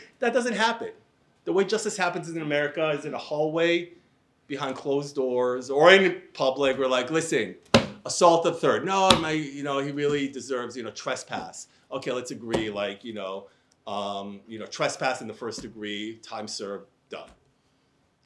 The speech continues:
Right? That, that's literally how most, the vast majority of cases are decided.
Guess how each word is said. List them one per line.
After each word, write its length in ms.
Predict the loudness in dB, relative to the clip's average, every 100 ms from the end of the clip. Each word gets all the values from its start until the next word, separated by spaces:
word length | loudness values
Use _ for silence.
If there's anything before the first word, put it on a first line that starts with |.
| _
Right? 160 | -10 -4
That, 180 | -6 -4
that's 240 | -6 -4
literally 640 | -6 -2 0 2 0 -2 -6
how 440 | -6 -4 -2 -4
most, 800 | -6 -4 -4 -4 -8 -12 -18 -18
the 40 | -12
vast 320 | -8 -8 -8
majority 360 | -8 -6 -6
of 40 | -10
cases 340 | -12 -12 -12
are 80 | -14
decided. 680 | -14 -10 -8 -6 -8 -14